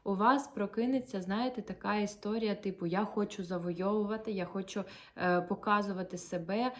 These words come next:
я хочу сяяти, я хочу рухатися, я хочу розвитку», да? Тому що до цього це було якось так:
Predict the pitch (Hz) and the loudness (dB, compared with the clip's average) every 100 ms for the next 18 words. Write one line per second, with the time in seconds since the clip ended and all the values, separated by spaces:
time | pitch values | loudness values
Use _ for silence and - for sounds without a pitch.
0 | - - 190 190 208 202 202 - 196 190 | -14 -2 0 0 0 -2 -2 -2 0 2
1 | 180 - - - - 190 214 233 233 220 | 0 -4 -12 -8 0 2 2 0 0 0
2 | 196 196 202 - 185 202 - 240 226 220 | 0 0 -2 -2 0 0 0 -2 -4 -4
3 | 208 185 180 202 202 202 185 180 233 240 | -4 -4 -4 -4 -2 -2 2 6 6 6
4 | 233 233 - 247 240 - 190 214 262 196 | 2 -2 0 -4 -4 -10 2 4 4 0
5 | 185 - 185 196 214 254 226 202 175 165 | 0 -2 -2 -2 2 8 8 8 2 -6
6 | - - _ _ - 226 220 202 196 196 | -10 -20 _ _ -2 2 4 4 2 2
7 | 190 190 190 - 180 175 | 0 0 -6 -4 -8 -8